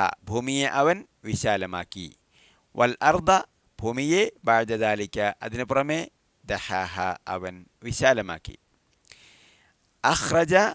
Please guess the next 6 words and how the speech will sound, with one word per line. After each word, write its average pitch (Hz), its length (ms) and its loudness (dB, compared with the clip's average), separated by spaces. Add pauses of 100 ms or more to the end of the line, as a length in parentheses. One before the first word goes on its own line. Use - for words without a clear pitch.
(260)
അവൻ 127 180 2 (500)
പുറത്തു 110 340 -4
കൊണ്ടുവന്നു 151 420 0 (220)
അല്ലെങ്കിൽ 98 340 -8 (380)
പുറപ്പെടുവിച്ചു. 110 600 -4 (3250)
അഖ്റജ, 113 360 -2